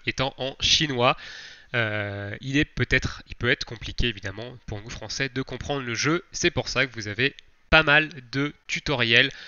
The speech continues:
sur ma chaîne qui vous expliquent un peu, euh, bah, pas mal de choses sur le jeu, du moins toutes les choses auxquelles nous avons accès. Et, euh, j'ai également fait une petite série de vidéos qui vous montre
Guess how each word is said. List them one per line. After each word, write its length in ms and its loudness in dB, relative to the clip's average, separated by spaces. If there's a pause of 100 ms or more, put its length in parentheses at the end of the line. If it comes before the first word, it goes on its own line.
(180)
sur 260 0
ma 140 6
chaîne 300 4
qui 140 -4
vous 240 -2
expliquent 540 0
un 120 2
peu, 320 0 (360)
euh, 240 -2
bah, 240 -4 (120)
pas 120 2
mal 160 6
de 140 2
choses 240 0
sur 160 -2
le 120 0
jeu, 180 2
du 100 -6
moins 220 -2
toutes 220 -6
les 120 6
choses 240 -2
auxquelles 260 -2
nous 160 -6
avons 220 -2
accès. 340 2 (1600)
Et, 360 10
euh, 140 4
j'ai 120 2
également 320 4
fait 360 2
une 180 -4
petite 420 -2
série 420 4
de 120 -2
vidéos 480 -2
qui 280 -6
vous 280 -10
montre 400 -8